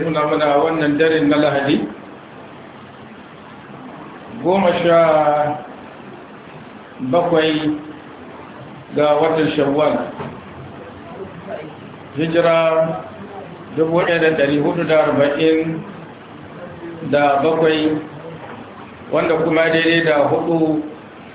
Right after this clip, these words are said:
ga watan Afrilu, miladiya dubu biyu da ishirin da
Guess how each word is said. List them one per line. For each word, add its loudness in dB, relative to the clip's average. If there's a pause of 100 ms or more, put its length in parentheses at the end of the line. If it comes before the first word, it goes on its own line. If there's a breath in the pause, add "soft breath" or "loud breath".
ga 4
watan 4
Afrilu, 2 (1120)
miladiya 4
dubu 2
biyu 4
da 4
ishirin 2
da 4